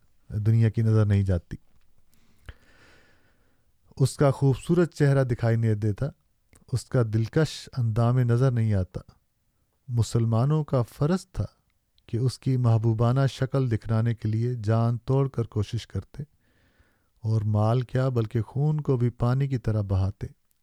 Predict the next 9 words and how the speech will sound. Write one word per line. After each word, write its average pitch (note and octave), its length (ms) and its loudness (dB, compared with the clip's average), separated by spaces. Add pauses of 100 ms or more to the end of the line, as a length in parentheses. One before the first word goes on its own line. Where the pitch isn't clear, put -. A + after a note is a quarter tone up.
(280)
مگر A2+ 260 0
انہوں A2+ 260 0
نے G#2 140 0
ایسا G2 240 -2
نہیں G2 240 0
کیا۔ F2+ 200 -10 (3250)
تو A2+ 260 2
یہ، B2+ 400 2 (560)
اے، G#2 380 0